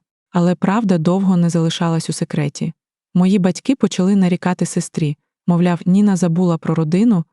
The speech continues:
не допомагає, стала егоїсткою. Сестра приїхала на розвідку. І, звісно, все розповіла батькам. Після цього вдома здійнявся галас. «Що за хлопець? Нащо тобі зараз стосунки?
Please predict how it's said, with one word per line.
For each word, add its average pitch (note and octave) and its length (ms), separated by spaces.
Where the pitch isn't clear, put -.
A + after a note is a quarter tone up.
не F3+ 120
допомагає, E3 760
стала E3+ 400
егоїсткою. E3 760
Сестра G3 460
приїхала F#3 600
на F3 160
розвідку. E3 600
І, F3+ 80
звісно, F#3+ 500
все G3+ 220
розповіла E3+ 520
батькам. D3 520
Після F3 220
цього A3+ 380
вдома F#3+ 460
здійнявся E3+ 520
галас. D3 500
«Що - 180
за A3+ 100
хлопець? F3 560
Нащо G#3 300
тобі G3 180
зараз F3+ 280
стосунки? D#3+ 640